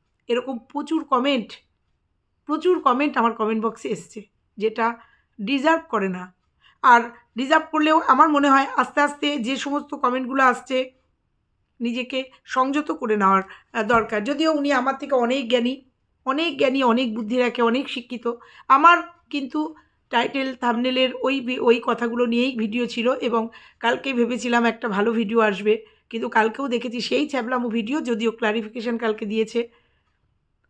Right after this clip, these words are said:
তো চলো, আজকে এইটুকুই থাকলো ভিডিওটা। আমার মনে হয় আমার ছোট্ট বুদ্ধি দিয়ে, ছোট্ট অল্প শিক্ষা, আহ, শিক্ষা দিয়ে, বয়সের অভিজ্ঞতা দিয়ে এইটুকুই বলতে পারি যে কালকের ভিডিওটা, ওই ভিডিওটা না করে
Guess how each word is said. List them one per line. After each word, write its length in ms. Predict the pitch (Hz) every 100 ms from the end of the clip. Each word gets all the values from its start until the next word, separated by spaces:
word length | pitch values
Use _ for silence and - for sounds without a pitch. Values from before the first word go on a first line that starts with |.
| _ -
তো 80 |
চলো, 260 | 311 294 320
আজকে 320 | 330 277 294
এইটুকুই 360 | 277 285 294 311
থাকলো 500 | 254 254 285 349 - _ 220
ভিডিওটা। 380 | 269 311 320
আমার 300 | 330 262 330
মনে 180 | 285 269
হয় 160 | 269 277 -
আমার 240 | 277 320 320
ছোট্ট 320 | - 339 -
বুদ্ধি 360 | 381 285 247 311
দিয়ে, 220 | 302 302
ছোট্ট 360 | 294 277 - 302
অল্প 340 | 254 247 294
শিক্ষা, 460 | - 262 - 254 254
আহ, 600 | - - - - 233 233
শিক্ষা 560 | 233 277 _ 294 285 269
দিয়ে, 440 | 269 254 254 - _ _ 220
বয়সের 460 | 247 294 359 392 339
অভিজ্ঞতা 440 | 262 285 262 262
দিয়ে 180 | 240 247
এইটুকুই 420 | - 247 311 339
বলতে 280 | 269 254 302
পারি 300 | 285 240 - _ _ 214
যে 120 | 254
কালকের 440 | 285 277 277 381
ভিডিওটা, 500 | 349 294 302 262 226 - _
ওই 180 | - 302
ভিডিওটা 400 | 320 311 302 294
না 180 | 254 247
করে 320 | 262 277 220